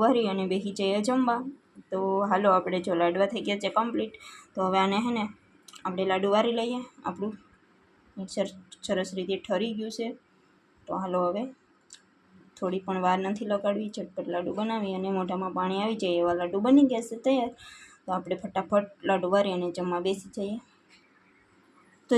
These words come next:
જો આપણા લાડવા બનીને થઈ ગયા છે તૈયાર. રોટલા અને રોટલીના બંનેના આપણે લાડવા થઈ ગયા છે કમ્પ્લીટ. તો હાલો બધા લાડવા ખાવા. તો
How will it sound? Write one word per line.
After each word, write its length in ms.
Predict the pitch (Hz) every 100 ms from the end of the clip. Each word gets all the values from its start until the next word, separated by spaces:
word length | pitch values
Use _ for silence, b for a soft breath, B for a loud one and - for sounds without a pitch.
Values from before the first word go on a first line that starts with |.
| 226
જો 60 |
આપણા 360 | 233 214 233 247
લાડવા 320 | 247 247 247
બનીને 320 | 254 254 254 254
થઈ 120 | 277 240
ગયા 160 | 262 262
છે 80 | 285 294
તૈયાર. 320 | 294 294 285 B B - 202
રોટલા 360 | 226 240 240 233
અને 120 | 220
રોટલીના 500 | 214 208 220 214 214
બંનેના 420 | 202 208 220 214 208
આપણે 220 | 208 208 202
લાડવા 300 | 196 202 208
થઈ 120 | 202 190
ગયા 180 | 208 208
છે 80 | 214 -
કમ્પ્લીટ. 500 | 226 247 247 233 233 - -
તો 80 | 190
હાલો 180 | 190 196 202
બધા 280 | 202 220 196
લાડવા 300 | 214 269 262
ખાવા. 300 | 262 226 233 - _ b b _
તો 80 | -